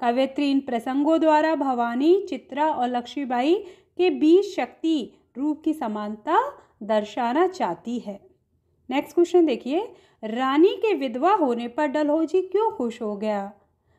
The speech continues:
तो इसका आंसर देखिए, अंग्रेजों का गवर्नर जनरल लॉर्ड डलहौजी एक एक करके भारत की रियासतों को अंग्रेजी हुकूमत में मिला रहा था। ऐसे में निसंतान गंगाधर राव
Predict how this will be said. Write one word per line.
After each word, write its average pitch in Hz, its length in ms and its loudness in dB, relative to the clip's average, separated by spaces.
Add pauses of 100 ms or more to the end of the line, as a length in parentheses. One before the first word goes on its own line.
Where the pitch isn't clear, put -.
(120)
तो 254 40 -6
इसका 247 220 -2
आंसर 254 360 0
देखिए, 311 400 2 (440)
अंग्रेजों 294 560 2
का 349 200 0
गवर्नर 233 680 -2
जनरल 269 540 -2 (260)
लॉर्ड 254 400 2
डलहौजी 240 640 -2
एक 330 380 -6
एक 403 200 -4
करके 233 380 0
भारत 220 500 -2
की 262 120 -4
रियासतों 247 720 -2
को 240 260 -2 (280)
अंग्रेजी 294 480 2
हुकूमत 240 640 -4
में 330 120 4
मिला 202 340 0
रहा 190 280 -6
था। 196 300 -4 (280)
ऐसे 226 380 -2
में 240 300 -4 (220)
निसंतान 254 760 2
गंगाधर 302 560 0
राव 226 220 0